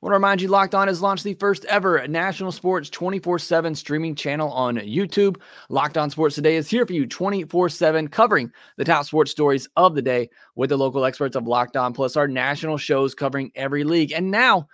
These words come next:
you can find the Locked On Sports Today channel on Amazon Fire T V, making it even easier for you to get all the sports coverage that you need.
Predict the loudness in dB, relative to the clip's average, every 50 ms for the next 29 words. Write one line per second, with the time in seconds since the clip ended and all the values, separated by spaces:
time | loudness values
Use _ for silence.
0 | -20 -20 _ _ 0 2 2 4 4 4 4 4 4 4 4 4 4 4 0 -2
1 | -2 0 -2 -2 -2 -2 -2 0 0 0 0 0 -2 -4 -2 0 0 0 -2 -2
2 | -4 -4 -2 0 0 -2 -4 -6 _ -8 -6 -4 -4 -4 -2 -2 -2 0 -2 -4
3 | -6 -4 -4 -2 -2 0 -2 -2 -4 -6 -6 -6 -4 -2 -2 -2 -2 -2 -4 -6
4 | -8 -6 -6 -8 -8 -6 -6 -2 -2 -2 -2 -2 -4 -2 0 0 0 -2 -4 -6
5 | -8 -10 _ _ _ _ _ _ 0 2 4 4 4 2 0 0 0 -2 -2 -4
6 | -6 -10 -6 -2 0 0 0 -2 -6 -6 -2 -2 0 0 -2 -6 -8 -12 _ -10
7 | -8 -8 -8 -6 -8 -8 -8 -8 -10 -12 _ -6 -2 -2 0 0 0 -2 -6